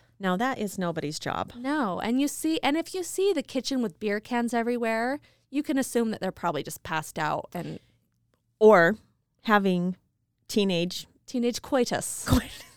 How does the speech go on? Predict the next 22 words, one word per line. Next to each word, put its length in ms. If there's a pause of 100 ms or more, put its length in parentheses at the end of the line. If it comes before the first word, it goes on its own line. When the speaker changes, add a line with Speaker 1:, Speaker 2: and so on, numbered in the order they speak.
(240)
Speaker 1:
<laughs> 1000
Speaker 2:
My 160
favorite 460
word 280
for 200
intercourse. 500 (240)
Speaker 1:
Coitus. 480
Speaker 2:
Coitus. 800 (100)
Speaker 1:
What 120
a 140 (120)
gross 480
word. 440
Speaker 2:
I 160
love 340
it. 120 (100)
Speaker 1:
Let's 240
never 380
say 200
it 80
again. 400
Speaker 2:
<laughs> 60
Okay. 300